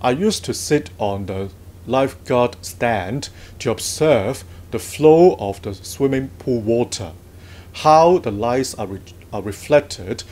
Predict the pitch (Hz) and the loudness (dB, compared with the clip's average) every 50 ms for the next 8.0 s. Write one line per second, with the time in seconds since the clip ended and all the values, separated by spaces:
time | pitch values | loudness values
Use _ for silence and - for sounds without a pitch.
0 | - - - - - 117 98 98 101 95 104 117 123 123 120 - - - 120 139 | -20 -20 -16 -10 -10 -8 -6 -6 -6 -4 -2 -2 -2 -2 -4 -8 -12 -8 -4 0
1 | 143 127 107 87 87 87 - - - - - - - - 113 107 98 - - 110 | 0 0 0 -2 -8 -14 -18 -20 -20 -20 -20 -20 -6 -4 -4 -4 -2 -4 -8 -6
2 | - - 135 139 139 139 127 127 127 127 - - - - 120 120 - - 98 90 | -6 -6 -4 -2 -4 -4 -2 -2 -4 -4 -4 -6 -8 -6 -4 -4 -4 -6 -10 -12
3 | - 92 - - - - 131 123 95 87 107 143 147 - - - - - - - | -12 -16 -16 -14 -6 -4 -2 -2 -2 -2 -4 -4 -4 -6 -14 -20 -20 -20 -20 -20
4 | - - - - - - 120 117 113 110 113 120 117 123 117 110 - - - - | -20 -20 -20 -12 -4 0 2 2 2 2 0 0 -2 -2 -2 -2 -4 -12 -18 -8
5 | - 113 113 113 110 110 110 110 113 117 120 - - - 117 113 113 110 - 117 | -4 -2 0 0 0 0 -2 -2 -4 -4 -6 -8 -6 -4 -2 -2 -2 -2 -4 -2
6 | 110 139 190 202 202 139 110 120 135 135 135 131 139 123 - - - - - - | 0 0 2 4 2 2 2 0 -2 -2 -2 -2 -2 -4 -4 -8 -12 -12 -6 -4
7 | 127 123 117 107 - - 120 - - 131 107 90 90 - - 123 110 95 95 - | -4 -4 -4 -6 -6 -6 -6 -4 -4 -6 -6 -6 -10 -10 -8 -6 -6 -6 -6 -8